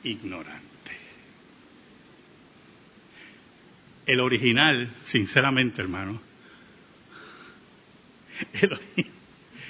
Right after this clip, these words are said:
el original dice que es apacentado, como los bueyes.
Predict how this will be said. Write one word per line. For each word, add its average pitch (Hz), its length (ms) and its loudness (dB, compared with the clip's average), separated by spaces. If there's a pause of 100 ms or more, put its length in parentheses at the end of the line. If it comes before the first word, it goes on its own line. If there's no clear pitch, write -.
el 127 120 0
original 123 520 2
dice 143 440 2 (920)
que 127 100 4
es 131 220 0
apacentado, 120 1040 2 (2500)
como 113 220 -4
los 113 200 -2
bueyes. 131 540 2